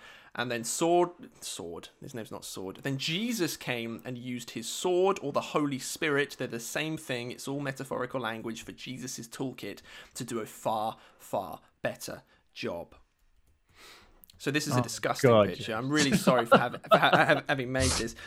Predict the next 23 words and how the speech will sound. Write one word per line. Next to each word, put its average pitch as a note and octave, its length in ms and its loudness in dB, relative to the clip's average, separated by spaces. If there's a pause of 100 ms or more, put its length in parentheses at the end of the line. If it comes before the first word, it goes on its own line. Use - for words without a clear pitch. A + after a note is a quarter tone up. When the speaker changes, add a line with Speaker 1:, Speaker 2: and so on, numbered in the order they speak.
(200)
Speaker 1:
But E3 100 2 (460)
Speaker 2:
<laughs> - 400 -2
Speaker 1:
if F3 260 4
you, E3+ 60 2
we F#3 100 6
gotta A3 220 10
consider F#3 400 6
as C#3+ 100 4
well, A#2 220 8
of G#2 100 -4
course, A2+ 260 0
when D#3 120 4
I E3 80 8
say F3 240 4
dream, C#3+ 640 0
the A2+ 100 -4
Gnostic B2+ 400 -2
dream, C#3 440 0
I D3 120 4
literally A3 600 4
mean F3 440 4
dream. C3 640 2 (360)
And D3+ 280 6